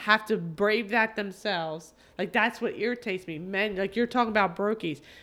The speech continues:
Men can hurt. Men can be emotionally upset and challenged. They have the same feelings as females. It's just interpreted different in the society today. A man's believed that he has to be that alpha male, alpha male, whatever you say.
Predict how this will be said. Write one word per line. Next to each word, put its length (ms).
Men 300
can 180
hurt. 440
Men 320
can 200
be 120
emotionally 640
upset 560
and 220
challenged. 400
They 140
have 240
the 80
same 300
feelings 280
as 180
females. 600
It's 140
just 200
interpreted 640
different 380
in 140
the 40
society 640
today. 440
A 80
man's 340
believed 380
that 140
he 100
has 140
to 60
be 120
that 160
alpha 340
male, 760
alpha 360
male, 360
whatever 300
you 180
say. 580